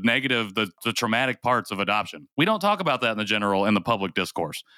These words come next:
And so people don't know about this issue. People don't know that this is something that's affecting people.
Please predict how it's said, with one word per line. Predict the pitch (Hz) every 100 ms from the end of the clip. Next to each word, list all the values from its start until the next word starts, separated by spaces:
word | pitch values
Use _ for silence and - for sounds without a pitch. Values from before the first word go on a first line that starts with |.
| - -
And | 123
so | 147 135
people | 190 180
don't | 156 143 139
know | 151 175
about | 131 110
this | - 98
issue. | 98 - 85 76 _ _ _ -
People | 156 165
don't | 151 135 156 117
know | 127 156
that | 127 107
this | 131 120
is | -
something | 135 120
that's | 117 113
affecting | 107 117 - 101
people. | 92 87 82 78